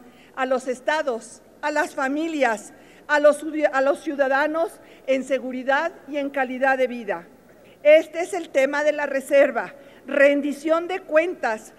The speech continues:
que elimine la impunidad en el mal uso del presupuesto dos mil quince, recursos que pertenecen a todos los mexicanos,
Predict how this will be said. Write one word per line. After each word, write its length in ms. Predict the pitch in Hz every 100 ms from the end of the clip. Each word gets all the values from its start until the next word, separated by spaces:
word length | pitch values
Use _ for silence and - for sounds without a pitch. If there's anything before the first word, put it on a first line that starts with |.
| - -
que 100 | -
elimine 540 | 269 269 269 311 320 320
la 120 | 311
impunidad 720 | 302 294 277 269 254 269 294
en 140 | 302 262
el 120 | 254
mal 220 | 269 285
uso 300 | 311 311 330
del 160 | 294 269
presupuesto 840 | 262 254 262 208 277 285 294 294
dos 180 | 254 240
mil 240 | 262 247
quince, 540 | 240 294 311 330 311 320 - - -
recursos 640 | - 285 285 349 370 370 339
que 100 | 359
pertenecen 760 | 330 311 311 277 302 359 302
a 80 | 285
todos 320 | 277 302 302
los 160 | 285 285
mexicanos, 840 | 262 254 - - 277 277 240 202